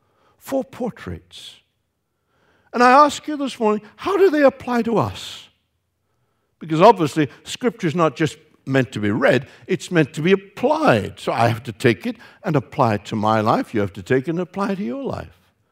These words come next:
The first story really tells us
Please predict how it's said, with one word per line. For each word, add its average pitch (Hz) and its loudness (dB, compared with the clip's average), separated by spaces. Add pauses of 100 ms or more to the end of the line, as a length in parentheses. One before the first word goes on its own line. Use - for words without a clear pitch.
(340)
The 208 4
first 294 2
story 131 2
really 170 0
tells 127 -4
us - -8